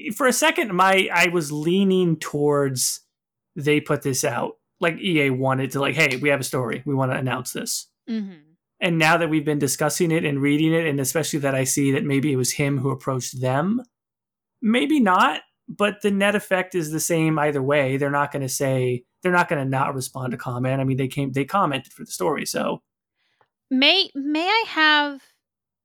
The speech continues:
Speaker 2: another interpretation? E A didn't approach VentureBeat.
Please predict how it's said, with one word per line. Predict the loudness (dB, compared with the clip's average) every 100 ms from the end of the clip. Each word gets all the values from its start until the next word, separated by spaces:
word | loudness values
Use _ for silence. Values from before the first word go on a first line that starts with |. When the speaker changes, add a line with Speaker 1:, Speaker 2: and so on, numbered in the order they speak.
| _ _ -4
Speaker 2:
another | -2 0 0 0 2 2 2 0 -4 -10 _ _ _ _
interpretation? | -6 -6 -8 -12 -12 -14 -16 -20 _ _ _ _ _ _ _ _ _ _ _ _
E | -2 2 4
A | 4
didn't | 0 -4 -6
approach | -10 -10 -10 -10
VentureBeat. | -12 -10 -12 -12 -14